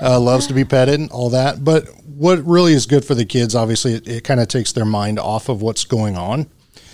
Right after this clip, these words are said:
Sometimes it, uh, shall I say, a distraction, if you will, of what's taking place. But he's a, he's a non-judgmental, uh, person, if you will, in the room that they can just love on.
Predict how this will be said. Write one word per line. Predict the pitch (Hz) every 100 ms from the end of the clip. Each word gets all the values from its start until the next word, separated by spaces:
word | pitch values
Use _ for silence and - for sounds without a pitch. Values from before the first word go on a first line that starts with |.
| - -
Sometimes | - 110 113 107 104
it, | 107
uh, | 104 - - - -
shall | - - 113
I | 101
say, | 117
a | 98
distraction, | 87 - 101 104 - 143
if | 139 -
you | 143
will, | 156 165 139
of | 104
what's | 123 -
taking | - - 120 113 107
place. | - 120 135 - - - - - - - _ 110
But | 127 123 120 -
he's | 139 117
a, | 117
he's | 104 101 113
a | 107
non-judgmental, | 113 120 131 127 104 123 123 110 117 120 - 123 117 120 - -
uh, | 104 95 92 87 _ _ _ _ _ _
person, | - 139 - 135
if | 117 123
you | 117
will, | 120 123
in |
the | 113
room | 107 120 156
that | 110 98 98
they | 113
can | 110 113
just | 107 -
love | 107 113 120
on. | 120 123 120